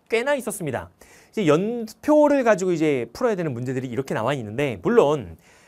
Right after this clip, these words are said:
연표를 외우지 않고도 푸시는 분들이 있겠지만 저는 연도를 외우라고 하는 사람이니까 가급적이면 외울 수 있었으면 좋겠습니다. 자, 그리고 새로운 보기는 이제 육 평에서 이제 등장을 하고 나서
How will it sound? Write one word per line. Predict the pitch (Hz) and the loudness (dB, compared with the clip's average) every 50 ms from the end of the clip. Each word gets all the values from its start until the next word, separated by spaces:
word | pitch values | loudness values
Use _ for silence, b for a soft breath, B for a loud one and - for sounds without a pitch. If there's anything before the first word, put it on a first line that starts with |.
| b b | b b
연표를 | 139 151 175 196 208 - - - 262 247 240 247 233 | 4 4 4 4 2 -4 -4 0 2 2 4 4 4
외우지 | 180 156 160 170 175 170 175 170 | 4 4 4 4 2 0 -2 -2
않고도 | 107 117 135 160 190 - - - 277 269 247 - | -2 0 -2 -2 -2 -6 -6 -6 -4 -4 -4 -6
푸시는 | - 247 247 269 269 233 | -8 -12 -10 -8 -6 -6
분들이 | 202 185 202 175 147 | -6 -6 -6 -6 -8
있겠지만 | 117 - - 196 180 - 156 160 165 156 | -6 -4 -4 -6 -4 -6 -6 -8 -8 -6
저는 | - - 143 160 220 247 151 | -6 -4 -2 -2 0 0 -2
연도를 | 123 120 156 156 113 | -4 -4 -4 -6 -4
외우라고 | 101 107 127 143 139 113 | -4 -4 -4 -4 -6 -6
하는 | 113 110 110 | -8 -10 -10
사람이니까 | 135 147 147 139 123 107 98 - 90 82 87 117 180 190 | -10 -10 -8 -8 -10 -10 -12 -12 -12 -10 -8 -8 -8 -8
가급적이면 | - - 113 113 - - 107 98 117 185 214 202 b b b b b b | -10 -12 -10 -10 -10 -10 -8 -6 -6 -6 -6 -8 b b b b b b
외울 | 120 120 147 175 196 | 0 2 2 2 0
수 | - - 165 | -2 -8 -10
있었으면 | 135 - 135 - 117 107 | -10 -10 -12 -14 -14 -14
좋겠습니다. | 101 - - - 117 - 107 98 87 80 80 92 160 - _ _ B B B B B B B B B B B | -14 -14 -12 -12 -12 -12 -12 -14 -14 -14 -14 -16 -16 -18 _ _ B B B B B B B B B B B
자, | B 208 | B 0
그리고 | 185 208 226 208 180 170 170 143 214 | 2 2 2 4 4 4 4 2 -2
새로운 | - 247 277 294 294 285 277 277 269 240 | -2 0 2 2 4 4 4 2 0 -2
보기는 | - 165 165 165 175 190 180 202 | -2 -2 0 0 -2 -2 -2 -2
이제 | 190 147 165 165 113 | -2 0 -2 -2 -2
육 | 135 135 - | -4 -8 -6
평에서 | - 254 254 254 220 233 | -6 -6 -4 -4 -6 -4
이제 | 185 175 | -4 -4
등장을 | 160 - 151 151 156 151 151 156 | -6 -6 -6 -6 -4 -4 -2 -2
하고 | 160 156 | -2 -2
나서 | 151 127 113 - 160 - | -4 -2 -2 -2 -2 -4